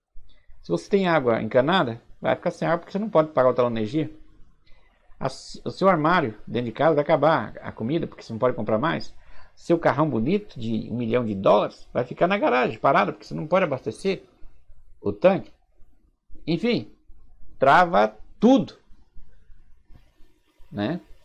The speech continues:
Então você observa que a única coisa que realmente trava uma pessoa de comprar e vender é retirar dele a possibilidade dele usar o dinheiro.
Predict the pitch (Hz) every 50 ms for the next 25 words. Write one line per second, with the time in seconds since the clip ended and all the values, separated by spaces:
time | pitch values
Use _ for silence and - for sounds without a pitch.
0 | _ _ _ - - 107 - - 131 - 110 - - 139 156 165 170 170 - 180
1 | - - - - - - _ - - - - - - - _ - 143 135 151 196
2 | 233 392 392 359 339 339 - 160 151 135 123 - - 135 123 117 143 202 262 -
3 | 392 277 160 127 117 110 110 - - - - - - - - - 117 123 - 107
4 | 92 82 80 - - - 80 135 - - - - 107 107 117 135 - - - -
5 | - - - 117 107 - - 123 117 107 107 - 120 135 160 180 - - - 123
6 | 117 127 120 107 101 104 120 151 170 - - - - - - - - - - 120
7 | 110 98 - 180 190 - - 175 165 160 131 117 - 120 123 127 127 139 151 -
8 | _ _ _ - - _ _ _ _ _ - - 214 - _ _ 214 214 208 208
9 | - - 170 165 156 143 127 120 123 127 131 127 127 131 135 131 117 120 120 127
10 | 139 135 120 117 110 107